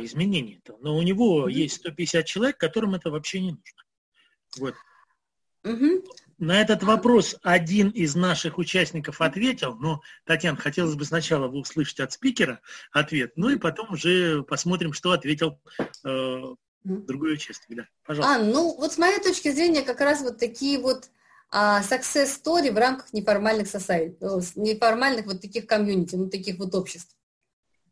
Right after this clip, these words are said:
Speaker 2: То есть, э, это, знаете, есть такое понятие, мне очень, вернее, есть такое выражение, которое мне очень нравится, «успех заразителен». То есть, э, просто начинаешь это делать,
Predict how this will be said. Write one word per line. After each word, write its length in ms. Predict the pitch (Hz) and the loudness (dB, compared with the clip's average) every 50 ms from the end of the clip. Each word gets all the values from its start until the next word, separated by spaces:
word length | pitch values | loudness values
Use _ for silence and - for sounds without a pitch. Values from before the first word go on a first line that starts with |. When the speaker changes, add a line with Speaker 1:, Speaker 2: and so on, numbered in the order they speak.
| _ _ | _ _
Speaker 2:
То 120 | - 254 294 | 0 2 4
есть, 320 | 311 311 302 - - - | 4 4 2 0 -2 2
э, 520 | 302 285 269 262 254 254 254 254 247 247 254 | 2 4 4 6 6 6 6 6 6 4 4
это, 600 | - 285 269 - - 285 285 269 269 262 254 240 240 | 2 0 0 2 2 4 4 4 4 4 4 2 2
знаете, 300 | 330 370 381 - - 269 | 2 0 0 0 -2 -4
есть 120 | 285 277 | -4 -2
такое 260 | - 269 269 285 277 | -2 -2 0 0 -2
понятие, 640 | 277 - 254 269 294 339 330 339 - 277 254 247 247 _ _ _ _ _ _ - | 0 0 0 2 2 2 2 0 -2 -4 -4 -4 -6 _ _ _ _ _ _ -4
мне 200 | 214 247 277 285 | 0 2 4 4
очень, 200 | 254 247 254 247 | 4 2 0 -2
вернее, 380 | 240 220 202 240 254 254 269 262 | -2 -2 -2 -2 0 0 0 0
есть 120 | 262 - | 0 0
такое 220 | - 269 269 285 254 | -2 -2 -2 -2 0
выражение, 440 | 254 269 285 294 294 285 226 196 190 | 2 2 2 2 2 0 0 0 -2
которое 240 | 202 185 220 208 | -2 -2 -2 -2
мне 80 | 196 196 | -2 -2
очень 160 | 196 190 214 196 | -4 -4 -2 -2
нравится, 260 | 190 180 175 180 202 | 0 0 -2 -2 -6
«успех 280 | 208 - - 285 247 | -8 -6 -4 -4 -2
заразителен». 680 | 214 226 220 226 233 220 202 180 185 165 151 151 151 - _ _ _ _ _ _ _ _ _ _ _ _ _ _ _ _ _ _ _ _ _ _ _ _ _ _ _ | 0 0 0 0 0 0 -2 -4 -6 -8 -10 -10 -16 -20 _ _ _ _ _ _ _ _ _ _ _ _ _ _ _ _ _ _ _ _ _ _ _ _ _ _ _
То 140 | - 277 311 | 0 2 4
есть, 300 | 330 311 302 - - - | 4 4 2 0 0 4
э, 260 | 302 277 277 269 262 - | 4 6 6 4 2 2
просто 380 | 311 339 339 339 - - - - | 2 4 4 4 2 2 -2 -2
начинаешь 580 | 240 240 240 - 294 277 285 277 269 269 - | -2 -2 -2 -2 0 2 4 4 2 2 -2
это 180 | 277 - - 262 | -4 -2 -2 -4
делать, 500 | 254 247 - _ - 285 208 - - - | -4 -4 -10 _ -2 -2 -2 -2 -4 -14